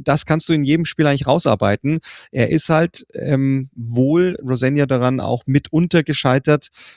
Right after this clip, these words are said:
dass er mit dem Wissen von Blue Coat installiert worden ist, dass er dieses Ding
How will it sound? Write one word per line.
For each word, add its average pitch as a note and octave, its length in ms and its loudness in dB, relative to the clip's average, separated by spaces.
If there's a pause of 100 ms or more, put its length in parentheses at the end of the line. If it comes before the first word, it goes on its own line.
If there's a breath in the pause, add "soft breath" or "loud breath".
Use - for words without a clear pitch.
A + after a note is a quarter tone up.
(160)
dass - 460 0
er A#2 360 0 (420)
mit C3 300 0
dem A#2 200 0
Wissen D#3+ 360 0
von C#3 180 -2
Blue C#3 180 0
Coat C3 220 0
installiert B2 540 0
worden D3+ 240 0
ist, C#3 280 -2
dass A#2+ 120 -2
er B2 400 0
dieses B2 440 -6
Ding C#3+ 360 0